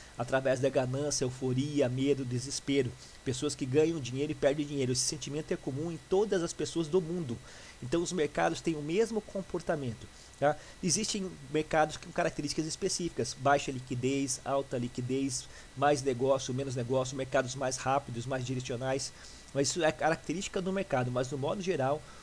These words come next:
o padrão psicológico por trás desses mercados é o mesmo, porque são pessoas que estão operando esse mercado, você concorda? É, Oliver, eu concordo, tá? Então, fu-, funciona em qualquer mercado do mundo, tudo bem?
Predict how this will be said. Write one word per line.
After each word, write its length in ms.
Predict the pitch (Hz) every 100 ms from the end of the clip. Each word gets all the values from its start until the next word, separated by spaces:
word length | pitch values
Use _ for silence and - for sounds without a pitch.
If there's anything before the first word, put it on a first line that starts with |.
| -
o 80 | 123
padrão 460 | 151 123 127 202
psicológico 880 | - - - 160 123 131 156 147 117 - - -
por 120 | 131
trás 240 | 131 143 135
desses 200 | 127 127
mercados 460 | 117 - 127 123
é 40 | 160
o 60 |
mesmo, 280 | 156 135 143
porque 180 | 131 127
são 140 | 131 143
pessoas 540 | 196 - 147 131 -
que 80 | 190
estão 240 | - 151
operando 320 | 165 165 143
esse 140 | 151 165
mercado, 380 | 214 131 110 98
você 120 | 117
concorda? 460 | 117 - 160 123 113 - - - - - - - - - - - -
É, 160 | 156 156
Oliver, 320 | 135 117 127
eu 60 |
concordo, 520 | 127 160 - 123 104 104 - - -
tá? 180 | 131 127
Então, 280 | 135 147 156
fu-, 240 | - 147
funciona 500 | - 175 - 180 185 -
em 80 | 165
qualquer 600 | 165 165 - 196 208 208
mercado 600 | 202 196 - 147 147 165 -
do 240 | 131 165 165 -
mundo, 440 | 139 143 131 107 87 -
tudo 180 | 113 123
bem? 280 | 170 233